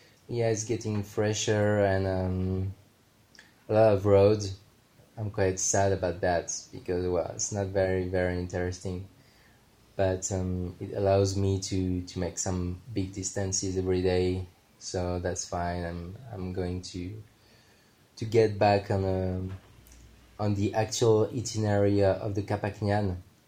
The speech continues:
Still on the Capacñan, the big Inca road system, till the, the southern side, the southern Colombia. So through, through Ecuador, I'm going to follow this, uh,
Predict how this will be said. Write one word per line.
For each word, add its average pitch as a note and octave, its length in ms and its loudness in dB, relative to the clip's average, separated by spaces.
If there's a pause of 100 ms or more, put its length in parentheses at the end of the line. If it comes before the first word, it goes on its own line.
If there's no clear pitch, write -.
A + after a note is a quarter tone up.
(380)
Still G2+ 380 0
on G2 80 2
the G2 100 2
Capacñan, G2 880 -2
the F#2 80 -6
big G2 440 -4
Inca G2 440 2
road F#2+ 300 2
system, G2+ 640 -2 (960)
till G#2 260 2
the, F#2+ 480 4
the F#2 140 2
southern G2 760 2
side, F#2 720 2
the G2+ 100 0
southern F#2+ 680 2
Colombia. G2 580 2 (400)
So F2 840 -2 (120)
through, F#2+ 580 0
through F#2+ 280 2
Ecuador, F#2+ 640 4 (540)
I'm G#2+ 120 -2
going G2 240 2
to G2 160 -4
follow G2+ 320 2
this, F#2+ 340 -2
uh, F2 220 0